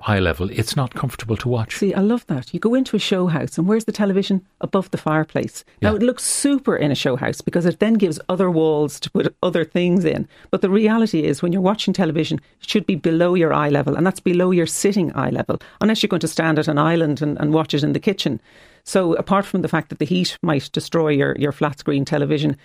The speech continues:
Speaker 2: sitting it above the, uh, the fireplace is not the option. So you really do need to think about your ergonomics. If you're sitting down, where is your eye level falling in a comfortable position? And that's slightly below your head level.
Speaker 1: Uh, another one. Um,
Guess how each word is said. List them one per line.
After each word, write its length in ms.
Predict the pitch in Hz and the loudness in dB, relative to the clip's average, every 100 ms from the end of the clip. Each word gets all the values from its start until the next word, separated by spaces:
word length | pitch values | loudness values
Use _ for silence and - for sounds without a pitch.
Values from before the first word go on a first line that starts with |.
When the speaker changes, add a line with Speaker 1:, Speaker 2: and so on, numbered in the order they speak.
| _ | _
Speaker 2:
sitting 280 | - 220 196 | -2 2 2
it 80 | 156 | 2
above 240 | 143 156 | 0 0
the, 160 | 156 151 | 0 0
uh, 80 | 156 | -2
the 80 | - | -4
fireplace 480 | 147 156 143 151 143 | -2 -2 0 -2 -2
is 100 | 147 | 0
not 200 | 160 151 | 0 0
the 100 | 147 | -2
option. 400 | 135 160 - - _ _ _ _ | -2 -4 -6 -8 _ _ _ _
So 100 | 170 | 0
you 60 | |
really 160 | 190 196 | 2 2
do 180 | 190 185 | 2 2
need 140 | 175 | 0
to 80 | - | 0
think 180 | 180 170 | -2 0
about 240 | 160 156 | 0 0
your 80 | 160 | 0
ergonomics. 560 | 160 156 156 151 147 165 | 0 2 0 0 -2 -2
If 60 | |
you're 100 | 156 | -2
sitting 280 | - 180 170 | 0 0 0
down, 320 | 160 156 151 | 0 -2 -2
where 240 | 135 175 175 | 0 0 0
is 100 | 156 | 0
your 120 | 151 - | -2 -2
eye 180 | 160 160 | -2 0
level 260 | 156 151 | 0 -2
falling 500 | 139 - 156 156 147 - _ - | -6 -2 -2 0 -4 -8 _ -2
in 120 | 170 | -2
a 40 | |
comfortable 460 | 160 208 202 170 156 | 0 0 2 0 0
position? 400 | 175 151 139 - | 0 -2 -2 -2
And 120 | 180 | 0
that's 180 | 190 185 | 0 0
slightly 380 | - 185 175 170 | 0 0 2 -2
below 400 | 156 147 143 131 _ _ - | 0 2 2 0 _ _ -6
your 140 | 147 | -2
head 220 | 143 139 | -2 -2
level. 320 | 143 127 127 - _ - - - - - | -2 -2 -4 -6 _ -20 -16 -14 -14 -6
Speaker 1:
Uh, 60 | - | -4
another 400 | - 127 127 117 | 0 2 4 4
one. 260 | 113 120 | 4 2
Um, 640 | 120 110 113 110 113 120 | 0 2 4 4 4 2